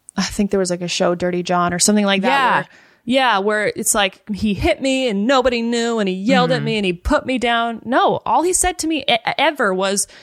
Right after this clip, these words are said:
Speaker 1: "You're a star. You're a light. You're a light worker. You're beautiful." And so that's why it was so confusing to be like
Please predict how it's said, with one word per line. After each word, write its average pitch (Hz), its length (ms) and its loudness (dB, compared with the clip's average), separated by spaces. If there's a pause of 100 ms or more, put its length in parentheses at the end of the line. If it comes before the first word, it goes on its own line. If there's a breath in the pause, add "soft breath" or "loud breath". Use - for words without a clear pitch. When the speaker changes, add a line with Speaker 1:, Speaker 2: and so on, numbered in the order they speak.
(220 loud breath)
Speaker 1:
"You're 233 160 2
a 240 80 0
star. 262 560 0 (220 soft breath)
You're 208 220 0
a 208 80 0
light. 214 400 0 (220 soft breath)
You're 208 160 0
a 208 40 -2
light 220 300 0
worker. 180 320 -4
You're 180 200 -6
beautiful." 226 720 -2
And 202 160 -2
so 208 320 2
that's 220 300 2
why 285 100 2
it - 20 2
was 254 120 0
so 262 100 0
confusing 220 840 0
to 190 100 -12
be 202 100 -2
like 185 160 0